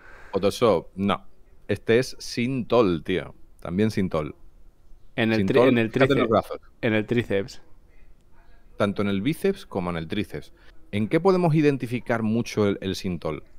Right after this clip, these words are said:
Speaker 2: Igual
Speaker 1: ¿En
Speaker 2: por
Speaker 1: qué?
Speaker 2: el, el, el hueco ese que le queda entre el dorsal y
Speaker 1: Mm,
Speaker 2: ¿no?
Speaker 1: sí, bueno,
Speaker 2: La
Speaker 1: eh, de
Speaker 2: inserción
Speaker 1: hecho,
Speaker 2: esa le queda un poco
Speaker 1: tiene el dorsal, ¿eh?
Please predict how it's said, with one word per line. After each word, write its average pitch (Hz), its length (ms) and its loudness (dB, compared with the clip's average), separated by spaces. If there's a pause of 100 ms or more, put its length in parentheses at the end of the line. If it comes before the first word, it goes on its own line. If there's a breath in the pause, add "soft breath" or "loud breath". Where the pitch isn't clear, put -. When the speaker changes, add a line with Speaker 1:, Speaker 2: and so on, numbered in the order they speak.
(180)
Speaker 2:
Igual 123 200 6
Speaker 1:
¿En - 40 0
Speaker 2:
por 170 100 10
Speaker 1:
qué? 151 60 10
Speaker 2:
el, 135 120 8
el, 120 180 8
el 117 160 8
hueco 139 280 6
ese 156 180 4
que 143 100 2
le 123 120 4
queda 131 220 8
entre 120 480 8
el 113 100 4
dorsal 113 500 4
y 117 340 0 (1600)
Speaker 1:
Mm, 120 520 -2 (180)
Speaker 2:
¿no? 135 180 4
Speaker 1:
sí, 165 80 6
bueno, 139 320 2 (220)
Speaker 2:
La 123 80 2
Speaker 1:
eh, 123 40 6
de - 20 6
Speaker 2:
inserción 120 500 8
Speaker 1:
hecho, 147 120 6
Speaker 2:
esa 151 260 4
le 143 100 2
queda 143 180 2
un 147 60 0
poco 139 300 4
Speaker 1:
tiene 104 200 4
el 107 60 -10
dorsal, 104 360 -4
¿eh? - 140 -12